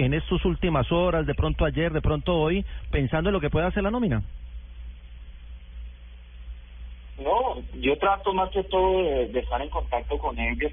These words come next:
Speaker 2: pero, pero bueno, para apoyar, para ver cómo están en el día a día, de, de cómo están los entrenamientos, que no, pues, estar pendientes si todos están bien físicamente y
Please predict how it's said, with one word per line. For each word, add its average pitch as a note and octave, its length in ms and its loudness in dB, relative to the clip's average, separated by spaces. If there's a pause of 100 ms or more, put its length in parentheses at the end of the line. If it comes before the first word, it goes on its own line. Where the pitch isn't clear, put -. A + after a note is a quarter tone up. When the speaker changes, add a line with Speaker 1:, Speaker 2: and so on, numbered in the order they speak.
Speaker 2:
pero, A2 340 2 (360)
pero G#2 140 2
bueno, A#2+ 240 4
para G#2+ 180 0
apoyar, A2 600 0
para A2 220 2
ver - 220 2
cómo A#2+ 300 -2
están A#2+ 260 -2
en A#2+ 120 2
el G#2+ 100 -2
día G#2+ 140 2
a G#2+ 40 2
día, B2+ 340 4 (100)
de, G#2+ 380 0 (1120)
de C3+ 240 2
cómo C#3+ 200 2
están D3 220 2
los C#3+ 120 2
entrenamientos, C#3 840 2
que B2 140 0
no, A#2+ 540 2 (100)
pues, A2+ 200 0
estar A2+ 280 0
pendientes B2 580 0
si A#2+ 120 -4
todos - 260 -2
están - 340 0
bien A#2+ 160 2
físicamente - 1000 0
y G2 300 -2